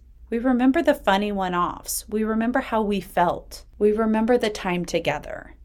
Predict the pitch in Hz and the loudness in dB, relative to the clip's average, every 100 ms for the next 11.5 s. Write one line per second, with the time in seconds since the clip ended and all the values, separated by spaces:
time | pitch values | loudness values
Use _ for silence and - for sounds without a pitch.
0 | - - 202 214 - 240 285 285 277 285 | -20 -8 -4 -4 0 2 0 0 2 4
1 | 202 156 214 - - 180 175 202 208 233 | 4 2 -2 -6 -6 -6 -4 -2 -2 -2
2 | 220 214 208 185 175 214 208 185 170 - | -2 -4 -4 -6 -6 -4 -4 -4 -6 -2
3 | 202 240 - - - 175 - 208 208 - | 0 0 -4 -6 -6 -8 -6 -6 -4 0
4 | 196 220 311 277 254 - 202 - 175 170 | 2 2 2 0 -2 -8 -8 -8 -6 -4
5 | 208 311 - 180 165 143 160 202 269 349 | -2 -4 -2 -2 0 -2 0 2 0 -2
6 | - - - 185 202 - - 285 330 220 | -12 -20 -10 -4 -2 0 2 6 6 6
7 | 143 110 - - - 185 151 156 143 139 | 2 -8 -12 -18 -6 -2 0 -2 -2 -8
8 | - - - - - 190 190 - 196 220 | -10 -12 -12 -16 -8 -6 -6 -2 0 2
9 | 294 247 233 214 220 214 - 202 196 180 | 2 4 4 4 0 0 2 0 0 -2
10 | 175 180 180 151 151 156 160 160 151 135 | -2 -2 -2 -2 -2 -2 -2 -4 -6 -6
11 | - - 151 - | -8 -6 -6 -8